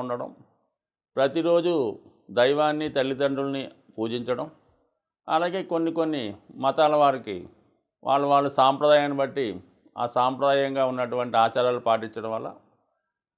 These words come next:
హండ్రెడ్ పర్సెంట్ గురువు ఎల్లప్పుడూ కూడా నూటికి నూరు పాళ్ళు కూడా అందరికీ కూడా మంచి ఫలితాలు మాత్రమే ఇవ్వడం జరుగుతుంది. ఎవరు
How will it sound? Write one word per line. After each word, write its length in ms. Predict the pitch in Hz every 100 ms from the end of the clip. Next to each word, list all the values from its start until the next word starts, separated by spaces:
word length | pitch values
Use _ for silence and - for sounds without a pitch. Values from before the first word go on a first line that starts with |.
| _ -
హండ్రెడ్ 280 | 117 135 151 143
పర్సెంట్ 340 | 147 156 160 143
గురువు 220 | 123 151 170 151
ఎల్లప్పుడూ 400 | 147 160 160 170 160
కూడా 180 | 156 156 151 - _ _ _ _ -
నూటికి 380 | 123 143 151 147
నూరు 180 | 143 139 147
పాళ్ళు 260 | 143 143 139
కూడా 140 | 135 139
అందరికీ 280 | 131 131 135 127
కూడా 140 | 135 135 120
మంచి 240 | 120 127 135
ఫలితాలు 420 | 139 135 135 131 127
మాత్రమే 320 | 123 117 127 123
ఇవ్వడం 220 | 117 120 113
జరుగుతుంది. 380 | 107 110 110 127 - _ _ _ _ _ _ _ _ _ _ 147 151
ఎవరు 180 | 156